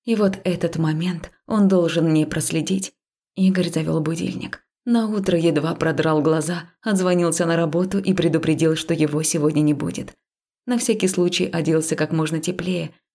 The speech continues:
помня, как замерз, будучи на кладбище. А потом отправился к дому Лили. Оставалось только ждать, заняв наблюдательный пост напротив подъезда Лили. И как назло, день сегодня выдался очень морозным.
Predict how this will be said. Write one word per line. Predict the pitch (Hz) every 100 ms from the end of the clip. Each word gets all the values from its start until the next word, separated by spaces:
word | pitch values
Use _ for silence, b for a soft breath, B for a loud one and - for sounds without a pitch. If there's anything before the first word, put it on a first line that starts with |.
| -
помня, | 202 185 170
как | 165 160
замерз, | 156 156 156 175 - b b
будучи | 185 165 147 147
на | 156
кладбище. | 156 180 160 - - - - _ _ _ _
А | -
потом | 196 196 190 160
отправился | 160 156 147 151 147 147
к | 147
дому | 151 147 151
Лили. | 170 - - - _ _ _
Оставалось | 226 196 190 180 165 160
только | - 151 165
ждать, | 160 165 190 - _ _ _
заняв | 190 180 165 156 -
наблюдательный | 156 143 151 156 151 151 147
пост | 156 165 - b b
напротив | 220 208 190 170 165 156
подъезда | 165 143 147 151
Лили. | 156 160 190 - _ _ _ _ -
И | 254
как | 254 240
назло, | 226 214 196 202
день | 190 190 202
сегодня | 196 185 170 175 170
выдался | 160 165 160 - 180
очень | 180 185 180
морозным. | 165 160 160 - 185